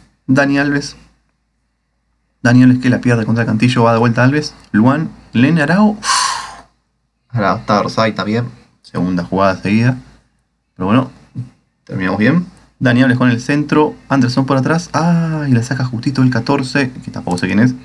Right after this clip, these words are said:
Johnny González, el venezolano. Shailon con el córner.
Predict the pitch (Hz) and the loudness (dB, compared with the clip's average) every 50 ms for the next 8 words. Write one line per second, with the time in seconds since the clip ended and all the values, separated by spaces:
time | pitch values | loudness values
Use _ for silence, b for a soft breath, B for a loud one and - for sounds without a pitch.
0 | B B B B - - - 135 127 110 98 98 104 117 120 120 123 127 127 127 | B B B B -8 -4 2 2 4 4 4 2 0 0 2 2 4 2 2 0
1 | - - - - 95 101 107 117 107 - 101 110 117 127 131 127 127 - - _ | -4 -8 -12 -8 -4 -2 -2 -2 0 0 0 2 2 2 2 0 -2 -8 -18 _
2 | _ _ _ _ _ _ _ _ _ _ _ _ _ _ _ _ - 127 131 120 | _ _ _ _ _ _ _ _ _ _ _ _ _ _ _ _ 0 0 2 2
3 | 104 101 110 127 123 110 104 - 127 131 127 127 131 135 131 127 | 2 2 2 0 0 0 0 0 0 0 2 2 0 0 0 -2